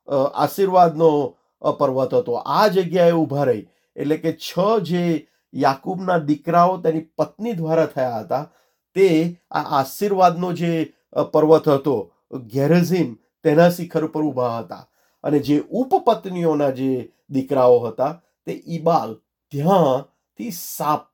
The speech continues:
શ્રાપ બોલવામાં આવતો હતો. અને અહીંયા આ યોથમ ગેરિઝિમ જે આશીર્વાદનો પર્વત છે ત્યાંથી અબીખેલ-, અબીમેલેકને માટે,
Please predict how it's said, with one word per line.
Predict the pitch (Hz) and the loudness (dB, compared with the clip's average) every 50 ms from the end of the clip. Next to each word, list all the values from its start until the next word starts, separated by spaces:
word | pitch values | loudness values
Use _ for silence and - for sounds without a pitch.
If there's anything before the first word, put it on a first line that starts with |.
| _ _ - | _ _ -14
શ્રાપ | - - - 151 165 165 151 - - _ _ _ _ _ _ _ | -12 -4 -2 2 2 2 2 0 -2 _ _ _ _ _ _ _
બોલવામાં | 160 151 147 139 135 131 127 123 120 113 | -2 0 2 4 4 4 4 4 2 0
આવતો | 113 107 110 110 98 | -2 -4 -6 -8 -8
હતો. | 104 95 85 - - - - _ _ _ _ _ _ _ _ | -8 -10 -12 -14 -16 -20 -20 _ _ _ _ _ _ _ _
અને | - 139 143 151 165 | -4 -2 0 2 2
અહીંયા | 160 170 208 247 226 180 139 127 120 135 160 170 - - | 4 4 4 4 2 0 0 0 0 -2 -2 -4 -6 -2
આ | 139 160 196 | 2 2 2
યોથમ | 180 151 135 147 165 175 175 - - 226 202 139 123 131 160 170 175 _ _ _ _ _ _ - | 4 2 0 0 -2 -2 -4 -2 -2 0 0 0 -2 -6 -8 -10 -14 _ _ _ _ _ _ -18
ગેરિઝિમ | 120 113 127 143 156 170 196 226 226 160 139 139 139 156 196 196 - _ _ _ _ - | -6 0 4 6 6 6 6 4 0 -2 -4 -4 -4 -4 -6 -8 -14 _ _ _ _ -6
જે | - 151 | -4 -4
આશીર્વાદનો | - - - 123 247 - - 240 262 302 262 240 196 180 190 185 | -4 -2 -4 -6 -6 -6 -4 -4 0 4 4 4 4 2 0 -4
પર્વત | 170 170 160 147 139 131 131 127 - | -2 -2 -2 -2 0 -2 -2 -4 -4
છે | - - 127 123 120 - _ _ _ _ _ _ _ | -6 -6 -6 -6 -6 -6 _ _ _ _ _ _ _
ત્યાંથી | 151 151 170 214 220 220 - 165 131 127 123 - _ _ _ - | -2 0 2 2 2 0 -2 -4 -4 -4 -6 -10 _ _ _ -8
અબીખેલ-, | - 135 147 151 160 156 - - - 170 175 190 190 165 - - _ - | -6 -4 -2 -2 -4 -6 -8 -4 0 0 2 2 0 -2 -4 -8 _ -4
અબીમેલેકને | - 151 147 160 175 180 170 160 151 160 190 156 170 175 170 160 | -4 -2 -2 -2 -2 0 0 0 2 2 0 0 0 -2 -2 -2
માટે, | 139 131 123 110 - 123 127 117 117 | 0 -2 -2 -2 -4 -6 -6 -8 -10